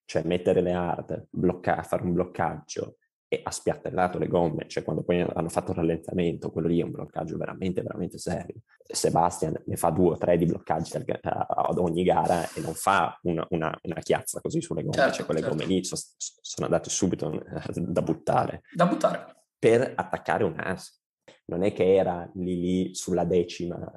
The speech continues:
Speaker 1: che dici entrava in zona punti, sei un po' più aggressivo.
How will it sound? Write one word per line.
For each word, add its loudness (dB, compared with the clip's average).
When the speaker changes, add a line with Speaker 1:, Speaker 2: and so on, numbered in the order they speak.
Speaker 1:
che 0
dici -2
entrava 0
in -2
zona -2
punti, 0
sei 0
un -2
po' -4
più -2
aggressivo. -2